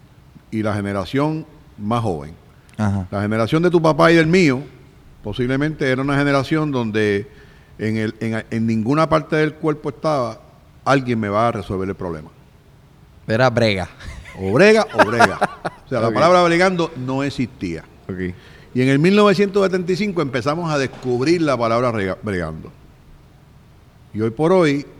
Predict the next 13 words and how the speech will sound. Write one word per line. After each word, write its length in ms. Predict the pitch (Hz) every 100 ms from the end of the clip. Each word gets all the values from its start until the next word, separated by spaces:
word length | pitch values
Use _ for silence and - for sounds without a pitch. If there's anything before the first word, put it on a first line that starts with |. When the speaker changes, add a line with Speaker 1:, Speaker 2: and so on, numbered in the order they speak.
| -
Speaker 1:
pues 120 | 104
muchas 320 | 95 110 147
de 60 | 139
las 140 | 147
cosas 320 | - 160 139 143
que 160 | 120
nosotros 400 | 101 92 117 139
como 180 | 135 139
puertorriqueños 540 | 139 135 135 139 139
tenemos 420 | 143 160 165 113 120 - - - - - - - _
es 80 | -
que 120 | -
lamentablemente 1080 | 113 101 98 95 117 139 160 175 165 127